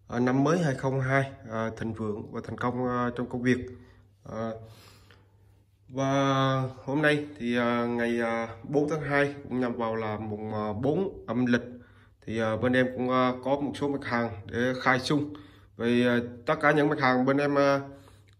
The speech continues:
à, thông báo ngày hôm nay thì, à, các bác chốt, à, tất cả những sản phẩm này thì bên em đều có, à, lì xì, tất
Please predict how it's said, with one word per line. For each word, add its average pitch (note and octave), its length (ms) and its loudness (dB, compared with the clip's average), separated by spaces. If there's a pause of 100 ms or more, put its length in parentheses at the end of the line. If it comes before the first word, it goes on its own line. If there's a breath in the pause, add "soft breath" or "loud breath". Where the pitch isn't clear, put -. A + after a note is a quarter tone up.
à, C3 400 2 (240)
thông C3 140 -2
báo D3+ 140 4
ngày E3+ 100 2
hôm C3+ 140 4
nay C#3+ 180 6 (140)
thì, A2 220 -6 (640 loud breath)
à, A2 180 -6
các C3 80 -4
bác D#3 180 0 (120)
chốt, E3+ 160 0 (280)
à, B2 360 -2 (300)
tất D3 160 -2
cả C3 320 0
những B2+ 200 -2
sản C3+ 180 -10
phẩm C3+ 160 0
này C#3+ 140 2 (220)
thì G#2+ 240 -4
bên A#2 180 -6
em B2 240 -2
đều A2 220 -4
có, C#3+ 320 0 (540 loud breath)
à, B2 360 0
lì B2 180 2
xì, C3+ 340 2 (140)
tất A#2+ 60 -6